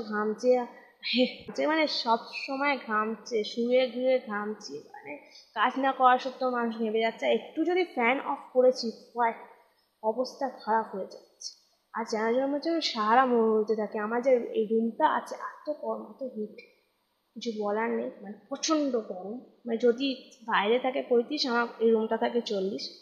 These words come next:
আমার আলাদা করে স্টিম বাথের প্রয়োজন নেই, এই ঘরটা আমাকে এমনি স্টিম বাথ দিয়ে দেয়। আমি যথেষ্ট পরিমাণে ঘামি, আরও ঘেমে যাই। তো এই গরমে তো ঘামছিলাম। আর সবচেয়ে বড় মিস করছি, আমি গরমকাল পছন্দ করি না, আমি শীতকালটা একটু বেশি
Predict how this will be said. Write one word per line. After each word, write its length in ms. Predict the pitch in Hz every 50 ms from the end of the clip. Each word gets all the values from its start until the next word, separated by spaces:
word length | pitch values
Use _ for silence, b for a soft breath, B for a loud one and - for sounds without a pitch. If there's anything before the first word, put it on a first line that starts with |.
| - _ _ _ - _ _
আমার 160 | 254 277 285 262
আলাদা 200 | 262 233 214 233 240
করে 140 | 254 269 262
স্টিম 260 | 262 - 262 247 240 226
বাথের 240 | 233 226 233 247 240 -
প্রয়োজন 280 | 214 208 208 208 208 220 233
নেই, 120 | 320 480 494 - - - _ _ _ _ _ _ _ _ -
এই 100 | 269 269 -
ঘরটা 260 | 254 254 254 - - 269
আমাকে 220 | 262 262 254 262 254
এমনি 160 | 240 247 262 262
স্টিম 240 | - - 247 233 226 220
বাথ 160 | 220 214 208 208
দিয়ে 140 | - 208 208
দেয়। 220 | 202 208 214 226 - - - _ _ _ _ _
আমি 100 | 226 233 233
যথেষ্ট 300 | 240 233 254 247 - - 247 240
পরিমাণে 280 | 240 247 254 254 254
ঘামি, 260 | 247 240 240 254 359 427
আরও 180 | 349 269 240
ঘেমে 280 | 226 233 226 208 208 196
যাই। 180 | 202 - - - - - _ _ _ _ _ _ _ _ _ _ _ _ _ _ - - - - - _ _ _ _ _ _ _ _ _ _ _ _ _ _ _ _ _ _ _ _ _ _ _ _ _ _ _ - - - B B B B B B B B _ _ _ _ _ _ -
তো 40 | 254
এই 100 | 240 233 240
গরমে 220 | 226 226 240 254 262
তো 80 | 277 262 262
ঘামছিলাম। 360 | 247 240 240 - 262 262 262
আর 140 | - - 233
সবচেয়ে 340 | - 247 233 - - 277 285
বড় 120 | 311 311 294
মিস 240 | 254 262 277 - - -
করছি, 200 | - 294 294 - 277
আমি 140 | 277 294 294 277 247
গরমকাল 320 | 254 240 240 247 240 277 285 -
পছন্দ 280 | 226 226 - 233 233 254
করি 220 | 240 226 226 214 208 220
না, 60 | 269 - - _ _ b b b b _
আমি 140 | - 262 269 262
শীতকালটা 580 | - - 262 254 - - 262 254 262 247 247 254
একটু 220 | 254 - - 269
বেশি 240 | 240 247 233 240 269